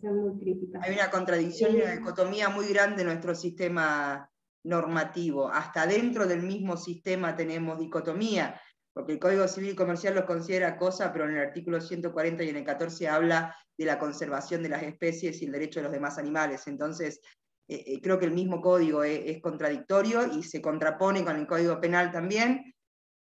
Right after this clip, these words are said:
Speaker 2: eh, que los considera víctima. Entonces, creo que o se, o se ponen la diez, como digo siempre, y hacen algo como la gente, o esto va a seguir chocando y, y no se pueden poner de acuerdo ni entre ellos siquiera para legislar.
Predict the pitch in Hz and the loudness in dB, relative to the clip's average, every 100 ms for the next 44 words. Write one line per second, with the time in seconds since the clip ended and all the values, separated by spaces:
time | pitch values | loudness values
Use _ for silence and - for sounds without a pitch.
0 | _ 165 156 143 135 135 139 143 143 151 | _ -2 0 2 0 -2 -2 -4 -2 -4
1 | 147 165 175 160 185 214 214 175 151 156 | -2 2 4 4 2 -2 -2 0 0 0
2 | 170 165 156 123 123 - 180 185 156 135 | -2 -2 -4 -6 -10 0 2 2 0 -4
3 | - _ _ _ 147 165 165 160 170 170 | -6 _ _ _ -8 -4 -4 -2 -2 -2
4 | 165 226 254 226 170 165 214 247 262 208 | 2 2 4 4 4 4 4 0 0 0
5 | 180 208 208 - 208 233 226 196 170 170 | 2 2 2 2 0 0 2 0 0 2
6 | 185 185 202 180 170 - _ _ 185 196 | 2 2 0 -2 -4 -12 _ _ 2 2
7 | 196 180 170 151 - 208 240 247 240 190 | 2 2 2 0 0 0 2 2 2 2
8 | 151 156 170 180 180 151 170 160 190 175 | 2 4 4 4 2 2 0 -4 -4 -4
9 | 180 170 180 208 208 185 156 131 156 165 | -2 4 4 4 2 0 0 0 0 0
10 | 165 175 175 175 170 156 170 170 147 170 | -2 -2 0 0 0 -2 -2 0 0 0
11 | 170 160 147 143 147 170 165 143 - 160 | -2 -2 -4 -4 -2 0 -2 -8 -12 -6
12 | 151 143 139 135 135 139 - 143 | -4 -4 -4 -6 -8 -14 -12 -12